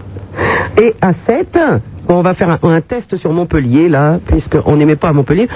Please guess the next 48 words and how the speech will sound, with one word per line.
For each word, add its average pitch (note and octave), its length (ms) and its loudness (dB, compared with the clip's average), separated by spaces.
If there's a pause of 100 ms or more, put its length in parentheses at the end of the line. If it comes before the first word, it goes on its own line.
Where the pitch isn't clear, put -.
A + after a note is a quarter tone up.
(220)
On - 40 -4
va C#3+ 60 2
essayer E3 220 0
de E3 80 -4
voir G3+ 220 2
si, - 380 2 (100)
euh, C3+ 240 4
on C#3 120 4
y C3+ 60 4
arrive F3+ 400 2 (360)
entre C#3+ 300 2
Nîmes G#3 240 2
et F3 60 2
sept. E3+ 360 -2
Alors, D#3 220 0
sept, - 260 -2
c'est F3+ 140 0
cent D#4 320 -2
point A3 420 -2 (380)
deux. G3 280 2 (880)
Voilà. F#2 240 -2 (720)
Cent G3+ 160 2
point C#3+ 300 0 (240)
deux. G2+ 180 -2 (840)
Voilà. A2+ 400 2 (280)
Hein ? C3 180 0 (520)
Et, D#3 260 4
euh, G2+ 540 2
bah, A2 140 2
si, D#3+ 220 0
si F#3 180 0
tu G3 100 0
réussis E3+ 360 2
à D#3 60 2
me D3 80 0
capter, D3+ 300 -2
je - 60 -8
te - 80 0
dirai D#3+ 160 2
un C#3+ 80 4
petit - 120 0
bonjour C3+ 260 0
tout - 140 -4
à C3 80 0
l'heure C#3+ 120 2
dans D#3+ 80 2
la D3 100 2
radio. E3 400 2